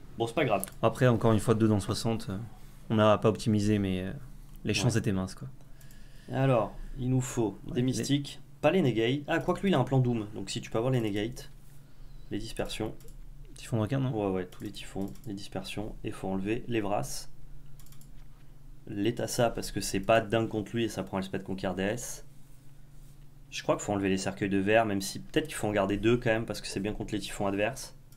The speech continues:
Speaker 2: Ouais.
Speaker 1: Euh,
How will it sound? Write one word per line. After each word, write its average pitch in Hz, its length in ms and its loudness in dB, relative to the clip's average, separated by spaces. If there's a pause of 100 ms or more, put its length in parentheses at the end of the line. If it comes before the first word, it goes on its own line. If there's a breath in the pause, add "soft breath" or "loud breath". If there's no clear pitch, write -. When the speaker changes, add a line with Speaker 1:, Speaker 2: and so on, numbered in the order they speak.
(500)
Speaker 2:
Ouais. 120 340 -2 (3500)
Speaker 1:
Euh, - 40 -8